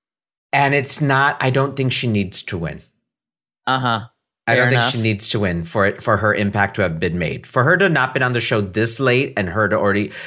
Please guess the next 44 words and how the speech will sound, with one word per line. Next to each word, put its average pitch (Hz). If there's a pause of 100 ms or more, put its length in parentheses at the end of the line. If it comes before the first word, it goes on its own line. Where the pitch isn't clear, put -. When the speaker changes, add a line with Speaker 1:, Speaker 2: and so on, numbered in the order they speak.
(140)
Speaker 1:
you 196
know, 226
like, 226
I 196
am 139
not 135 (160)
the 123
most 110
well-versed, 98
like, 92
not 101 (240)
non-T 131
V. 101
Like, 110
I, 139
I -
don't 190
go 190
out 185
anymore. 92
Like, 104
I 110
quit 131
drinking 135
in 135
Speaker 2:
Mm-hmm. 127
Speaker 1:
twenty 127
nineteen, 123
even 110
before 107
pandemic. 90
Speaker 2:
Congrats. 196
Speaker 1:
So, 170
like, 170
my 170
days 160 (200)
going 139
out. 127
Thank 117
you. 95
Thank 85
you, 80
babe. - (160)
Cannabis, 202